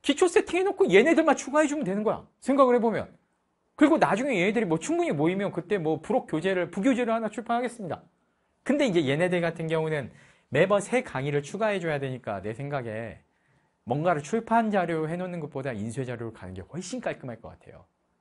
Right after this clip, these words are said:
대신 공부하는데 필요한 것들은 전부 다 여러분들 인쇄하실 수 있게 자료로 제가 부교재로 다 자료 제공해드릴게요. 어. 그리고 우리 토르 이천도 전에 제가 공지 드렸던 것처럼 이제 보충 자료 같은 것들도 지금 이제 업로드 시작했어요.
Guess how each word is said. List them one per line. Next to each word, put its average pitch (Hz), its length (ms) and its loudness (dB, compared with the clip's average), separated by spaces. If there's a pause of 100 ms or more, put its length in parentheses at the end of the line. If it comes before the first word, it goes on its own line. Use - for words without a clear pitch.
(260)
대신 196 240 -4
공부하는데 190 540 -2
필요한 208 320 -6
것들은 180 360 -6
전부 151 220 -8
다 151 180 -6 (420)
여러분들 156 340 -4
인쇄하실 170 500 -6
수 - 140 -12
있게 135 180 -6
자료로 131 380 -6
제가 120 300 -8
부교재로 117 420 -8
다 107 160 -10
자료 107 260 -12
제공해드릴게요. 104 720 -12 (1000)
어. 92 180 -20 (500)
그리고 240 240 2
우리 185 220 2
토르 247 220 0
이천도 185 760 -2
전에 156 520 -2
제가 147 280 0
공지 151 260 -8
드렸던 143 380 -6
것처럼 131 480 -6 (800)
이제 139 200 -2
보충 156 300 -4
자료 165 200 4
같은 143 260 -4
것들도 127 340 -4
지금 113 240 -10
이제 101 80 -6
업로드 110 320 -6
시작했어요. 139 680 -10